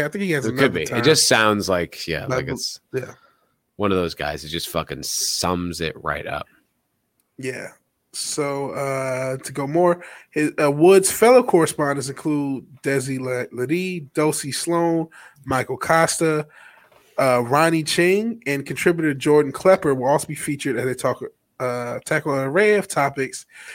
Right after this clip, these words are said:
Speaker 1: Series produced and partnered with iHeartMedia. Yeah, this is independently. It's just, just, just a couple of guys talking,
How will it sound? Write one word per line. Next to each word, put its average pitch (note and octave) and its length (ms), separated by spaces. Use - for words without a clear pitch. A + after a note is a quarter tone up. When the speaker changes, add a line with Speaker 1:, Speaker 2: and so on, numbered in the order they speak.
Speaker 1:
Series A#3 260
produced F#3 360
and D#3+ 100
partnered D#3 360
with C#3 120
iHeartMedia. D3 880
Yeah, C#3 140
this D3+ 180
is C3+ 60
independently. B2+ 720
It's C#3 100
just, E3+ 220
just, C4 260
just C#4 200
a - 40
couple B3+ 340
of F3+ 100
guys F#3+ 480
talking, F3 760